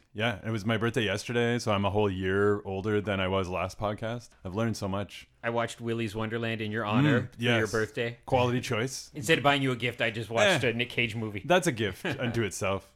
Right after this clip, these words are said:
Speaker 1: I got the shirt, uh, from that movie, so
Speaker 2: I
Speaker 1: I'm,
Speaker 2: was
Speaker 1: I'm
Speaker 2: totally
Speaker 1: flying
Speaker 2: gonna say
Speaker 1: high.
Speaker 2: they must have made a shirt.
Speaker 1: Yeah, and it's, like, an official, they had, like, a website for, I, I don't know if it's, like, willys wonderland dot com, but, I mean, that could be it.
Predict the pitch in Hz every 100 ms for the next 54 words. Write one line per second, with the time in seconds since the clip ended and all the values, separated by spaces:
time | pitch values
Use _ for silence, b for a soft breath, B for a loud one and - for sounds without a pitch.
0 | - 117 120 113 117 107 - 107 107 -
1 | 104 90 92 - 101 90 85 82 90 80
2 | 78 - 85 76 76 185 90 196 180 90
3 | - 90 - 127 139 147 139 131 117 120
4 | 104 - 113 92 117 151 175 123 147 135
5 | 147 131 - - 123 147 131 120 120 123
6 | 117 113 113 - 127 120 - 113 120 101
7 | 101 110 110 101 101 104 90 98 92 90
8 | 95 95 92 90 85 90 87 92 92 107
9 | 95 82 90 90 82 95 - 131 85 98
10 | 82 113